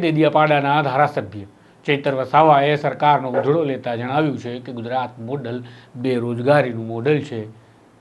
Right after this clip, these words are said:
રાજ્યમાં છેલ્લા ત્રીસ વર્ષથી ભાજપનું શાસન છે, છતાં પણ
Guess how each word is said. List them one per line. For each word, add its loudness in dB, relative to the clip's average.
રાજ્યમાં -4
છેલ્લા -10
ત્રીસ -6
વર્ષથી -10
ભાજપનું -10
શાસન -4
છે, -12
છતાં 0
પણ -8